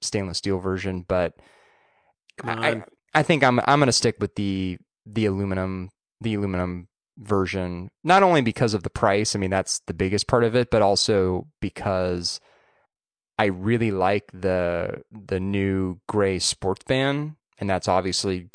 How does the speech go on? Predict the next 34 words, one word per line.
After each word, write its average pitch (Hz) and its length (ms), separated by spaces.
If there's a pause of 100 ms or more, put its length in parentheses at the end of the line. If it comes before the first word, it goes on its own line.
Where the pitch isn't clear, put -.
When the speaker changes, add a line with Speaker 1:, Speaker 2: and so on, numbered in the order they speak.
(240)
Speaker 1:
going 95 420
to, 92 480
you, 107 100
you 104 120
can't 120 320
get 123 100
it 107 140
bundled 107 280
with 98 120
the 90 80
stainless 98 380
steel 104 200
watch, 98 340
and 90 140
I, 92 60
it's, 87 100
I 95 80
think - 140
it'll 90 140
obviously 90 360
look 90 180
nicer 90 400
with 92 340
the 98 360 (540)
space 107 340
gray 98 600 (180)
aluminum 98 340
watch. 92 560 (520)
And 131 80
I 131 100
also 123 280
have 104 200
a 92 160
third-party 101 1080